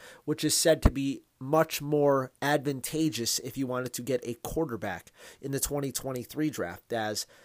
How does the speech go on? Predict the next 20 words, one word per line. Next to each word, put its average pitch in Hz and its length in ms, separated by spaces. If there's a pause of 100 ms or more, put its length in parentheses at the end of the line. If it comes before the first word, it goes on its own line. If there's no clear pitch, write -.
(220)
you've 135 240 (220)
probably 131 300
become 120 260
well 113 160
aware 139 260
here, 117 180
this 117 140
twenty 123 260
twenty-two 123 460
draft 139 320
for 123 100
quarterbacks 139 600 (560)
doesn't 139 240
stack 131 360
up. 131 240
Besides - 400
Kenny 139 240
Pickett 165 400 (360)
and 104 300
maybe 156 500